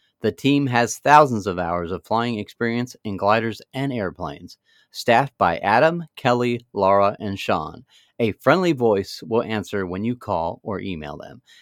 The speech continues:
Check them out at wings and wheels dot com. So one of our goals here on the podcast is to, of course, help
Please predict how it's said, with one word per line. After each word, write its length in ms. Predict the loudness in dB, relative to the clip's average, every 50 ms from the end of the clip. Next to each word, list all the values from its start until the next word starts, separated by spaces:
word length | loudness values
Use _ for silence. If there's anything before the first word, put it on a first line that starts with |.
| _ _
Check 300 | -6 2 4 4 4 4
them 180 | 2 2 2
out 320 | 4 4 6 4 4 4 0
at 220 | -4 -4 -4 -4
wings 380 | -4 -4 -2 -2 -2 -2 -2 -2
and 160 | -4 -2 -2
wheels 420 | -2 0 0 2 2 0 0 0
dot 260 | 2 2 2 2 2 -2
com. 440 | -2 0 0 0 -2 -4 -8 -12 -20 _ _ _ _ _ _ _ _ _ _ _ _ _
So 160 | 0 0 2
one 180 | 4 4 4
of 100 | 4 6
our 100 | 6 4
goals 380 | 6 6 6 6 6 4 2 -2
here 100 | -4 -2
on 120 | -2 -2
the 60 | -4 -6
podcast 840 | -4 -2 0 0 0 -2 -4 -4 -2 -2 -2 -4 -6 -10 -18 _
is 280 | -10 -8 -6 -6 -8 -10
to, 200 | -16 -12 -10 -10
of 100 | -10 -12
course, 320 | _ -6 -4 -4 -4 -6 -4
help 300 | -4 -2 -2 -2 -4